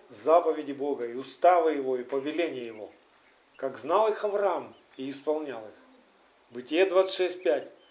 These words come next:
Авраам исполнял все уставы, все законы, все заповеди, все повеления Бога. В его сердце эта книга уже была.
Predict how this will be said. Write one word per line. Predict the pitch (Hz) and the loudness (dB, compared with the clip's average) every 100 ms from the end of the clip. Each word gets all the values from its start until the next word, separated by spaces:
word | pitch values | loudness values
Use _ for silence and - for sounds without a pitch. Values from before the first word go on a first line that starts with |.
| - _ 123 | -20 _ -10
Авраам | 117 127 175 214 190 | -6 0 2 2 -2
исполнял | - 170 170 170 135 | 2 0 2 -2 -2
все | - - 180 | -4 -2 0
уставы, | 202 196 - 185 160 123 | 0 0 0 0 -2 -8
все | - 170 165 | -8 -8 -6
законы, | 175 - 175 139 123 | -6 -4 -6 -6 -12
все | - 156 156 | -12 -10 -2
заповеди, | 175 - 143 135 131 | -2 -2 -8 -12 -12
все | - 160 | -10 -8
повеления | 160 147 151 156 151 143 | -6 -6 -6 -8 -8 -8
Бога. | 131 127 101 - - - - _ - - - _ - - - - - - - - _ _ - - - - - | -6 -6 -8 -18 -20 -20 -20 _ -20 -20 -20 _ -20 -20 -20 -20 -20 -20 -20 -20 _ _ -20 -20 -20 -20 -20
В | |
его | 117 139 | -10 -6
сердце | 156 175 185 170 147 | -4 0 -2 -2 -6
эта | 139 143 | -6 -6
книга | 156 156 165 131 | -8 -10 -8 -6
уже | 127 139 | -6 -6
была. | 131 131 117 | -2 -2 -2